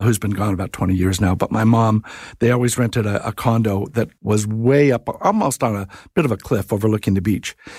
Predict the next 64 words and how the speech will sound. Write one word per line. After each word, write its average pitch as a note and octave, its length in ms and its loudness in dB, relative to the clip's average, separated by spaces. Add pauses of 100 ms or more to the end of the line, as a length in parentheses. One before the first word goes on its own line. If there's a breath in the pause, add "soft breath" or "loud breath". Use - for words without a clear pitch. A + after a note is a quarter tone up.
(140)
And A2 180 2
she D#3 140 4
would C#3+ 140 4
get A#2+ 120 0
a G#2+ 40 -2
football, A2 500 -4
like A2+ 260 -4
a G2+ 60 -2
plastic - 400 -4
football, G2+ 500 -4 (280 loud breath)
and A#2+ 140 2
throw C#3+ 200 4
it C#3 80 -2
to C#3 160 -4
her B2 120 -4
grandkids A#2 520 -2
down A#2 200 0
in G#2 60 0
the, G2 180 -4 (240)
in G#2 80 0
the G#2+ 60 4
water. B2+ 340 0 (440 loud breath)
And A#2 420 4
then C#3 140 4
we'd C#3 160 4
throw C#3 160 2
it B2+ 80 0
back B2+ 200 -2
up C3+ 120 -4
to A#2+ 100 -4
her. G2+ 160 -2
It A2 80 -2
was, B2 140 0
like, A2+ 160 0
twenty-five A2 440 2
or G#2+ 60 -2
thirty A2 220 0
feet G2+ 180 0
above G2+ 220 -2
the G2 80 0
water. G#2+ 280 0 (400 loud breath)
And B2+ 220 2
so C3 140 4
all F3 180 4
of E3+ 60 2
these C3 160 4
family A2+ 360 0
memories G2+ 420 0
of F#2+ 120 -2
walking A2+ 360 2
the G2+ 80 0
beach G#2 400 0
and F2+ 360 0
going B2 260 4
out A#2 120 0
for A#2 120 -2
brunch A2 400 0
and G2+ 120 0
going G#2+ 240 4
out G#2 120 0
for G#2 100 0
dinner G2+ 340 2
and G2 100 2
just, A2 260 0